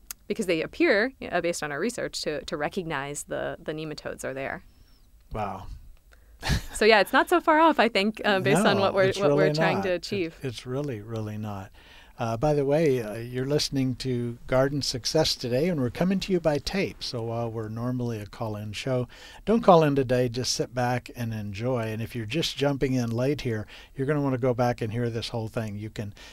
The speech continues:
Speaker 2: you can go listen to it on a podcast, or you can listen to it on the K A M U F M website where we post the past shows.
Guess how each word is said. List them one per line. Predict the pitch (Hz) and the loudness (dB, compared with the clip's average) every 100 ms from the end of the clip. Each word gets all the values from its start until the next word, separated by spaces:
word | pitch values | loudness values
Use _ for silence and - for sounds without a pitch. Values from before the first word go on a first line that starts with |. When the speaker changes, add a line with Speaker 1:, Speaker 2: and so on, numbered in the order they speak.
| - - | -18 -12
Speaker 2:
you | 120 | -10
can | 117 110 | -8 -6
go | 117 | -6
listen | 113 123 - 120 | -4 -2 -4 -4
to | 127 | -4
it | 110 | -4
on | 104 | -6
a | 98 | -10
podcast, | - 151 160 - 156 147 143 - | -4 -2 -2 -2 0 0 0 -6
or | |
you | 113 | -8
can | 110 | -4
listen | 117 - - - | -4 -6 -10 -12
to | 135 120 | -6 -4
it | 123 | -4
on | 120 113 | -6 -6
the | 107 104 | -6 -8
K | - 127 127 120 | -6 -6 -4 -4
A | 117 | -4
M | 117 | -2
U | 117 113 | -4 -6
F | 110 113 - | -8 -8 -6
M | 117 113 - - - | -4 -6 -10 -20 -10
website | 123 127 - 160 185 | -4 -4 -2 0 0
where | 240 123 | -2 -8
we | 113 | -6
post | 110 123 120 - | -8 -6 -6 -6
the | 101 | -10
past | - 123 123 | -8 -6 -6
shows. | - 113 101 101 | -6 -8 -10 -12